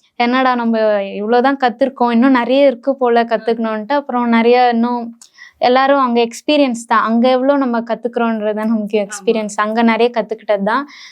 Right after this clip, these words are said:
Speaker 1: லாஸ்ட் இயர் இப்போ சூப்பர் சிங்கர் ஜூனியர் நைன்ல செலக்ட் ஆனேன்.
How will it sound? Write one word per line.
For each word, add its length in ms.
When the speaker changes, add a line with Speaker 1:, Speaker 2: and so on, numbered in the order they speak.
Speaker 1:
லாஸ்ட் 540
இயர் 220
இப்போ 520
சூப்பர் 380
சிங்கர் 180
ஜூனியர் 380
நைன்ல 460
செலக்ட் 320
ஆனேன். 320